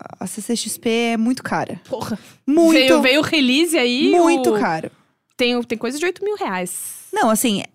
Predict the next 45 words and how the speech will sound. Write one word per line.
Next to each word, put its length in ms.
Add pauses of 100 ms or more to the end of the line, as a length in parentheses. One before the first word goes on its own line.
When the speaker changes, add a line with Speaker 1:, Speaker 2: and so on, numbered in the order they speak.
Speaker 1:
é, 220
e 120
assim, 440
justamente 440
por 160
isso 240
você 240 (300)
elitiza 640
muito 340
a 40
cultura. 600 (480)
Isso 260
que 100
é 40
muito 240
foda, 420
porque 960
cultura 400
é 300
justamente 340
o 40
contrário, 480
né? 180 (240)
Speaker 2:
Exato, 500
exato. 320
E 80
aí, 260 (380)
não 220
só, 180
é, 200
é, 260 (100)
é 60
descentralização 1200
do 120
polo 380
de 80
cultura. 420
Então, 220
você 200
Speaker 1:
Sim. 60
Speaker 2:
não 120
precisa 440
se 260
tacar 380
da, 120